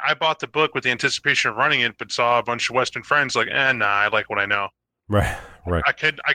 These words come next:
Speaker 1: I couldn't pay people to play in that game, so it's like, "Oh, okay, I guess I read it, and I'll just put it on the shelf and creative N P C someday."
Speaker 2: Right.
Speaker 1: And that's, and that's that. But reading it,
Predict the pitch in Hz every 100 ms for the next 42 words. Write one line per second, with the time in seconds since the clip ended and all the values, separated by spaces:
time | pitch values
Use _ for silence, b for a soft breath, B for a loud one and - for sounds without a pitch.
0 | - 147 185 151 151 165 139 113 98 -
1 | _ _ _ _ _ - 135 - 135 123
2 | 117 110 117 107 113 110 127 127 131 -
3 | 113 113 113 - 131 120 131 151 147 127
4 | 120 113 - 131 123 - 127 131 - 107
5 | 104 _ _ _ _ _ _ _ - 131
6 | 135 131 131 135 123 139 120 120 104 101
7 | 92 _ _ - 98 101 90 - 120 120
8 | - - 135 123 110 123 117 - 117 -
9 | - 151 170 131 117